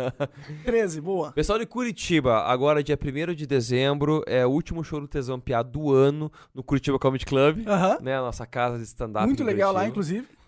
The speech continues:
Speaker 1: E daí esse ano acaba. Esse eu vou, em dezembro eu vou viajar.
Speaker 2: Uhum.
Speaker 1: E aí só ano que vem. E, mas eu acho que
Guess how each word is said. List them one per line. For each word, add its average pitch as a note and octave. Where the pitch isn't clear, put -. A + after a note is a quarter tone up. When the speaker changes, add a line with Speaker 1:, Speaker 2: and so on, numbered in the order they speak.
Speaker 1:
E F3+
daí F#3
esse F#3+
ano F3
acaba. F#2+
Esse A2+
eu A2+
vou, A2
em A2+
dezembro A2
eu A2+
vou G#2
viajar. G#2
Speaker 2:
Uhum. F#3
Speaker 1:
E -
aí G#2
só D#3
ano C3
que A2+
vem. B2
E, A2
mas F#3+
eu D4
acho D4+
que -